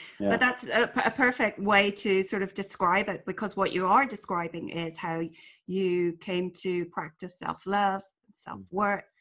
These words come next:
Speaker 2: and
Speaker 1: Mm-hmm.
Speaker 2: the self-confidence within you then came
Speaker 1: Mm.
Speaker 2: out through all of that. And,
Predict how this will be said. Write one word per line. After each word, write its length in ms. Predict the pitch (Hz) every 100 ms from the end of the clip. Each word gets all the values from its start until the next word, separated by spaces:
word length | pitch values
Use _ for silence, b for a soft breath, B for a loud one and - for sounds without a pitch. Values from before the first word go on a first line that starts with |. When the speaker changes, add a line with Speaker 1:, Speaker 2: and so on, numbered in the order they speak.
| _ -
Speaker 2:
and 200 | - -
Speaker 1:
Mm-hmm. 200 | 135 156 _ -
Speaker 2:
the 60 |
self-confidence 880 | 185 185 170 - 208 208 196 180 -
within 280 | 180 190 202
you 140 | 196
then 200 | 175 165 170
came 240 | 180 180
Speaker 1:
Mm. 240 | 180 180
Speaker 2:
out 120 | - - B B B B _ -
through 220 | 233 294 240
all 120 | 190
of 120 | 175
that. 260 | 165 151 151 -
And, 260 | 170 160